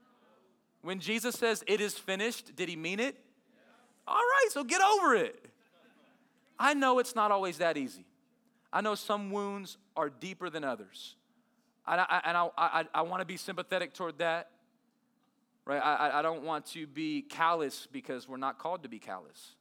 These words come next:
We're called to be humble and meek and caring. But I do wanna speak authoritatively because Jesus does in his Gospels, and he says, "Look,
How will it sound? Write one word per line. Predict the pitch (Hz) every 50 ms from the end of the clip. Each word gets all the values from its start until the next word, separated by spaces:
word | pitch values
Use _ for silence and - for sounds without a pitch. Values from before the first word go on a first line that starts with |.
| _ _ _ _ _ _ _ _ _ _ _ _ _ _ _ _ _ _ _ _ _ _ _ _
We're | 127
called | - - 135 131 131
to | 120
be | 123 113
humble | 110 127 139 143 143 139 135
and | 123 120 120
meek | 120 131 131 135 120 - - - _ _ _ _ _ _ _ _
and | 113 113 110
caring. | - - 151 147 131 117 95 90 - _ _ _ _ _ _ _
But | - 135
I | 135 135
do | 135 135 202 220
wanna | 226 208 196 175 143
speak | - - - - 185 170
authoritatively | 160 147 - 180 170 170 165 160 - 170 175 190 180 160 123 127 123 120 117 110 - -
because | 143 127 - - 135 120
Jesus | 107 107 107 123 151 185 196 180 147 147 143 - - 107 98 _
does | - 135 143 147 135 120 110 107 113 - - - - _ _ _ _ _ _ _ _ -
in | 127 135
his | 139 139 151 151 156 147
Gospels, | 120 - 143 147 160 131 - - - 127 113 107 107 -
and | - 120
he | 123 127
says, | 127 - - 127 120 107 113
"Look, | 135 156 156 123 107 -